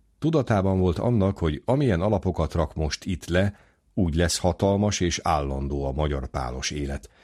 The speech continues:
amelynek történelem alakító hivatását érezte. S ezért nem tágított szigorú rendszerétől. Nehézségeit azonban fokozta hiányos nyelvtudása, amelynek következtében nehezen tudta magát megértetni. Pedig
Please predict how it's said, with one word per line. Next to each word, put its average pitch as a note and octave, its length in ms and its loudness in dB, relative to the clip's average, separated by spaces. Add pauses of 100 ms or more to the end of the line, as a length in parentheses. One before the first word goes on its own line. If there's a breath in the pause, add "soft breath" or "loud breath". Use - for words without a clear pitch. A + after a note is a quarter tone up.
(320 loud breath)
amelynek F2 400 0
történelem F2+ 680 2
alakító D#2 560 -2
hivatását C#2+ 760 -4
érezte. - 680 -10 (640)
S - 140 -14
ezért F#2 420 0
nem F2 220 2
tágított E2 640 0
szigorú D2+ 420 -2
rendszerétől. - 840 -10 (1000 loud breath)
Nehézségeit E2+ 680 2
azonban F2 420 2
fokozta D2+ 460 -2
hiányos C2+ 500 -2
nyelvtudása, B1 840 -6 (400 loud breath)
amelynek G#2+ 320 2
következtében G2 760 2
nehezen C#2+ 500 0
tudta B1+ 320 -8
magát A1+ 400 -10
megértetni. A1+ 720 -10 (480)
Pedig D#2 420 -2